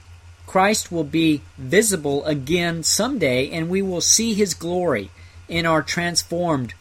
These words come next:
glorified bodies. What we will be speaks of the thing that will be made visible. That is, the relative pronoun tis, what,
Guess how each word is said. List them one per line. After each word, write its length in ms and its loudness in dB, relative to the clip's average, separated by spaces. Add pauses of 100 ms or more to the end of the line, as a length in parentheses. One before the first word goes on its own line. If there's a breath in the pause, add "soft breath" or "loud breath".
(200)
glorified 560 -2
bodies. 480 -4 (920 soft breath)
What 280 2
we 120 2
will 280 4
be 680 0 (960)
speaks 720 -2
of 180 2
the 100 2
thing 680 -4 (200)
that 320 0
will 240 2
be 360 2 (120)
made 380 -2
visible. 540 -4 (680)
That 140 4
is, 140 0
the 80 0
relative 500 4
pronoun 560 0
tis, 580 2 (200)
what, 500 2